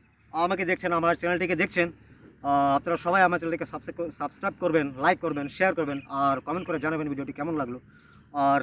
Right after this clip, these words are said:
সবাই মিলে আমাদেরকে প-, প্রকৃতি আর পরিবেশকে বাঁচাতে হবে। তাই আসুন, আমরা প্রকৃতিকে বাঁচাই, পরিবেশকে বাঁচাই, পর্যাবরণকে বাঁচাই, আমরাও বাঁচি।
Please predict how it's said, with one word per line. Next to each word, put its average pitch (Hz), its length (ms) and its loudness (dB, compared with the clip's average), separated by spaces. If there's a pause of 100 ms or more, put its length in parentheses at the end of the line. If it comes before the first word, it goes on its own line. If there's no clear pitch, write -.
(120)
সবাই 196 220 4
মিলে 180 200 4
আমাদেরকে 160 340 2
প-, 151 280 -6
প্রকৃতি 156 260 -4
আর 147 40 -4
পরিবেশকে 147 380 -6
বাঁচাতে 151 240 -2
হবে। 131 180 -4 (320)
তাই 147 100 0
আসুন, 165 360 0 (220)
আমরা 135 220 -2
প্রকৃতিকে 160 380 -4
বাঁচাই, 147 340 0
পরিবেশকে 165 460 -4
বাঁচাই, 143 300 -4
পর্যাবরণকে 165 540 0
বাঁচাই, 143 420 -4
আমরাও 165 340 4
বাঁচি। 156 380 0